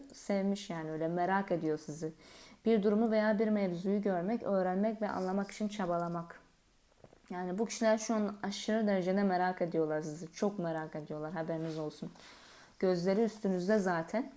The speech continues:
Belki evinizin oralarda dolanıyor olabilirler veya telefonda çevrim içi misiniz, WhatsApp'ta çevrim içi, içi misiniz diye bakıyor olabilirler. Sosyal medyadan sizi takip ediyor olabilirler. Gelecekte de kalp diyor ki,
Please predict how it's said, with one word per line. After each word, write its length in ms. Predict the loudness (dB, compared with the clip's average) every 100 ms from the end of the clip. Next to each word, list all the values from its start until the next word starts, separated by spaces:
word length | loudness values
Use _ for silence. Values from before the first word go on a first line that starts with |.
| -20 _ _ -20 -20 -6
Belki 360 | 2 4 4 2
evinizin 380 | 2 2 2 2
oralarda 480 | 4 4 4 4 4
dolanıyor 380 | 4 4 4
olabilirler 540 | 2 2 2 0 0 0
veya 220 | 2 0
telefonda 480 | 0 -2 -2 -2 -2
çevrim 380 | 0 0 0 -2
içi 180 | -2
misiniz, 400 | -4 -2 -2 -4
WhatsApp'ta 500 | 0 0 0 -4 -2
çevrim 340 | -2 0 0 -2
içi, 180 | -4 -6 -6 -10
içi 240 | -10 -4
misiniz 380 | -2 -2 -2 -2
diye 140 | 0 2
bakıyor 340 | 0 2 2
olabilirler. 420 | 0 -2 -4 -4
Sosyal 380 | -2 -2 -2 -2
medyadan 380 | -2 0 0 -2
sizi 160 | -4
takip 320 | -4 -4 -4 -4
ediyor 240 | -2 -2
olabilirler. 600 | -4 -4 -8 -8 -10 -12 -18 -20 -20 -20 -20 -20 -20 -6
Gelecekte 540 | 0 2 2 0 0 0
de 120 | 0
kalp 380 | 2 2 0 -2
diyor 140 | -2 0
ki, 180 | -4